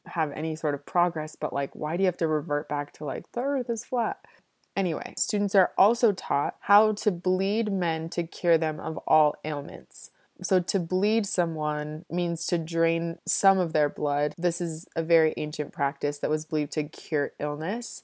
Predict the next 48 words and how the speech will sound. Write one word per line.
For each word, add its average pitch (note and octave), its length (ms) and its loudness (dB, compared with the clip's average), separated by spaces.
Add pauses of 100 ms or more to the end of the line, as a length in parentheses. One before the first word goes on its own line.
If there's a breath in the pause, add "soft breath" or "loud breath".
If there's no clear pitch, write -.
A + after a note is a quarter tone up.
It F#3 80 0
was E3 160 0
used E3+ 260 0
a D#3+ 60 0
lot D3+ 240 0
in D3 60 -8
the D3 80 -4
days D3 260 -2
of D3 140 -8
consumption. C#3 640 -8
So D3+ 160 0
they D3+ 160 2
would, C#3+ 200 0
like, G2 340 -4
drain D#3+ 580 -2
some E3 240 2
of D#3 120 -2
the D#3 80 -4
blood C#3+ 500 0 (360)
in E3 120 -2
order D3+ 220 2
to, D3+ 180 -8
like, C#3 220 -8
get - 180 -2
the D3 100 -12
sickness - 500 -4
out D3 200 4
of D#3 100 -8
the D3+ 100 -6
person's - 440 -12
body, - 440 -2 (200 soft breath)
which F3+ 420 0 (120)
I F3+ 100 0
don't A3+ 240 4
think G#3 160 4
was F3+ 160 4
very F3+ 300 10
effective. D#3+ 680 -2
So D#3+ 640 0 (400)
again, F#3 720 2 (200)
<laughs> - 220 -20
getting G#3+ 300 0
rid G3+ 160 4
of, E3 260 4
you E3+ 80 -2
know, D#3+ 160 -2
modern F3 460 -2
medicine, E3 520 -4